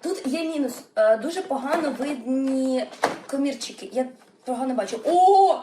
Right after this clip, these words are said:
це мені було потрібно, але не в сьомому. Це такий, типу, скребок. Це ти надягаєш на руку.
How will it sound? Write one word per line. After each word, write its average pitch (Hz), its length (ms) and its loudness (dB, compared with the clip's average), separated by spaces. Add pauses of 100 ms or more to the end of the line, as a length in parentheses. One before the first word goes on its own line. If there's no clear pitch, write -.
(160)
це 262 280 0
мені 254 200 -2
було 247 200 -2
потрібно, 220 420 -6
але 247 480 4
не 240 120 -4
в 233 40 -10
сьомому. 233 600 -2 (200)
Це 240 360 0
такий, 233 440 -2
типу, 226 420 -8 (180)
скребок. 285 800 2 (960)
Це - 200 -4
ти 254 420 -8 (100)
надягаєш 254 680 0
на 240 80 -4
руку. 285 380 -6